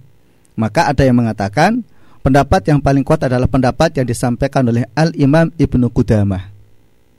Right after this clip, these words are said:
Ya, karena kuatnya dalil. Ya, karena kuatnya dalil yang disampaikan mengenai tentang hal tersebut. Ya.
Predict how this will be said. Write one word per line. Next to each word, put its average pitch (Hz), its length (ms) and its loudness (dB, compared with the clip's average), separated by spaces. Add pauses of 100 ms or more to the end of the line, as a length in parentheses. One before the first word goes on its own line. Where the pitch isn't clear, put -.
(460)
Ya, 113 320 -4
karena 120 240 4
kuatnya 156 560 0
dalil. 147 480 2 (560)
Ya, 143 240 -6
karena 120 240 0
kuatnya 156 480 0
dalil 139 280 2
yang 131 120 2
disampaikan 135 880 -2 (480)
mengenai 139 400 2
tentang 120 240 -2
hal 113 160 -4
tersebut. 107 400 -6 (720)
Ya. - 240 -6